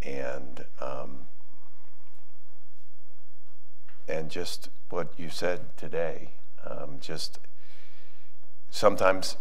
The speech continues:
it can be dispiriting. And what we're hearing in the public square today is that we need to keep faith and politics out here. And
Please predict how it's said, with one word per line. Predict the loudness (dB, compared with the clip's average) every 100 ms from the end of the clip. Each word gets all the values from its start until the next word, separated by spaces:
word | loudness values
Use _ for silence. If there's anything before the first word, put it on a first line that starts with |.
| -2
it | -2
can | 0 0
be | 0
dispiriting. | -2 -2 0 0 0 -2 -2 -2
And | -2 -2 -2 -2
what | -2 -2
we're | -2
hearing | -2 -2 -2 -2 -2
in | -2
the | -2
public | -2 -2 -2
square | -2 -2 0 0
today | 0 0 0 0 -2 -2
is | -2 -2
that | 0 -2 -2 -2 -2 -2 -2 -2 -2 -2
we |
need | -2 -2
to | -2
keep | -2 -2
faith | -2 -2 -2
and | -2
politics | 0 0 0 -2 -2
out | -2 -2
here. | 0 0 0 -2 -2 -2 -2 -2 -2 -2 -2 -2 -2 -2
And | -2 0 0 0